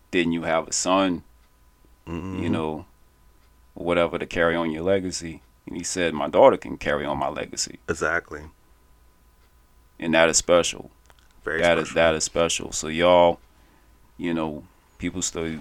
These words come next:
Speaker 1: still going through it. For those of you listening to the sound of our voices,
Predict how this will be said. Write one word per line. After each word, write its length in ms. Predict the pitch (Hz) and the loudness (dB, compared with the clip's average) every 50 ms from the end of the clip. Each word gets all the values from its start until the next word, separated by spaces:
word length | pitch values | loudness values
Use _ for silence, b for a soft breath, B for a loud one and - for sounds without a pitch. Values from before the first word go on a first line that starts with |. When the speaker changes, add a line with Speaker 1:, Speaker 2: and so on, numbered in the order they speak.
| 67 - | -10 -10
Speaker 1:
still 280 | - - - 95 92 85 | -8 -6 -4 -4 -4 -4
going 360 | - 95 95 98 98 98 95 | -2 0 2 2 2 2 0
through 280 | - - 101 98 98 | -2 -4 -2 0 0
it. 140 | 95 95 - - | -2 -2 -4 -8
For 200 | _ - - 78 | _ -16 -12 -6
those 260 | 80 95 92 92 85 92 | -4 -2 -2 -2 -2 -4
of 140 | 92 78 | -6 -4
you 160 | 98 98 98 95 | -4 -2 -2 -2
listening 640 | 95 92 90 92 95 92 - - 92 92 92 90 | -2 -4 -2 -2 0 0 0 0 0 0 0 0
to 120 | - - 80 | -2 -4 -4
the 60 | 82 | -2
sound 320 | 80 - - 90 90 87 87 | -2 0 2 2 2 2 0
of 100 | 82 - | 0 2
our 140 | 85 85 87 | 4 4 4
voices, 640 | 82 90 95 101 98 90 - 95 92 92 82 - - | 4 2 2 2 2 2 0 0 -2 -2 -4 -4 -6